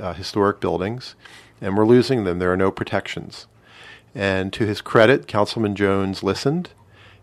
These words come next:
and he enacted a moratorium on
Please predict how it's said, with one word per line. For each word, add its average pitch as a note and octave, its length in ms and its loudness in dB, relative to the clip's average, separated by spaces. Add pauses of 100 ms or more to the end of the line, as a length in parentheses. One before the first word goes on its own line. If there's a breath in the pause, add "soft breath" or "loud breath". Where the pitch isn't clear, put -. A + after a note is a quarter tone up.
and F#2+ 460 -4
he G2 560 -4
enacted G#2+ 920 2
a F2+ 200 -2
moratorium G#2+ 960 0 (420 soft breath)
on F#2 580 -2